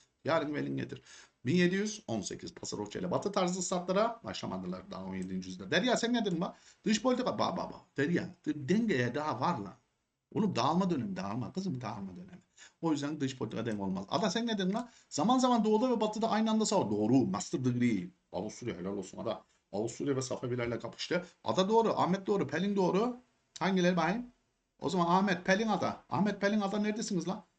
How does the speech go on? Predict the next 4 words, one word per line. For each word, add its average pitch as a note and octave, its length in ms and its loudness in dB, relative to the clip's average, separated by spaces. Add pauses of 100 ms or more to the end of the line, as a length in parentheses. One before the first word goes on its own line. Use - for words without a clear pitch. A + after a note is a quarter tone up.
(200)
Aha G#2 240 -4
buradasınız. F2+ 480 -8
Denizli. F#2 720 -8 (140)
Geç. - 340 -10